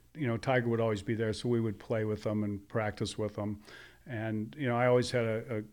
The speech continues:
a, a good relationship with Tiger. And, you know, when, when Tiger was looking for a coach, I don't, it's a short list you're picking from,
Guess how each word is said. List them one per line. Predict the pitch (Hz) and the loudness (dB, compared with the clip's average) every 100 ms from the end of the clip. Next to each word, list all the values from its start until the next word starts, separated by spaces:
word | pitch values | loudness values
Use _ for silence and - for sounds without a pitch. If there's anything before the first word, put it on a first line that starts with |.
| - | -6
a, | |
a | 110 | 0
good | 123 120 | 2 2
relationship | 120 113 107 117 113 107 | 2 2 0 -4 -4 -4
with | 104 | -4
Tiger. | - 107 113 127 | -4 -2 0 2
And, | 131 135 | 2 2
you | 147 | 2
know, | 135 | 4
when, | 127 127 131 - 151 139 143 | 4 2 -2 -14 -18 -16 -4
when | 123 | -2
Tiger | 113 143 147 135 | 2 4 6 6
was | 113 | 4
looking | 131 127 117 | 2 2 2
for | 117 | 0
a | 104 | 2
coach, | 160 160 120 - - - - - - - - _ 117 | 4 6 6 0 -12 -20 -20 -20 -20 -20 -20 _ -4
I | 117 | 0
don't, | 117 123 | 0 0
it's | 131 | 0
a | 139 | 2
short | - 180 151 | 6 8 8
list | 147 139 - | 8 6 4
you're | 120 | 0
picking | 135 127 120 | 2 2 0
from, | - 123 131 | 2 2 2